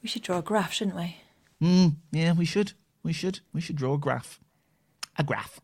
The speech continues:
Speaker 2: <laughs> Let's go draw a graph. Grandad, can I play on the coal bunker and then draw a graph?
Speaker 1: Felix Diamond.
Speaker 2: That's my name.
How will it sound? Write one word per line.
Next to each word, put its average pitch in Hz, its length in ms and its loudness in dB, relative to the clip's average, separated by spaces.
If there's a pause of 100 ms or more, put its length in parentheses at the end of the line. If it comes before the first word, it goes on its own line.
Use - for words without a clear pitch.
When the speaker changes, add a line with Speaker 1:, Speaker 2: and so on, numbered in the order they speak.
Speaker 2:
<laughs> - 120 -18
Let's - 600 -10
go 349 220 -2
draw - 240 0
a 311 40 -4
graph. - 360 2 (720)
Grandad, 247 500 2 (280)
can 254 140 2
I 262 80 6
play 269 220 4
on 269 120 4
the 269 80 4
coal 277 300 6
bunker 196 360 4
and 208 100 4
then 220 120 4
draw 233 200 6
a 226 40 2
graph? 226 400 0 (3750)
Speaker 1:
Felix - 680 -10 (540)
Diamond. - 720 -10
Speaker 2:
That's 92 280 -2
my 135 120 8
name. 247 480 6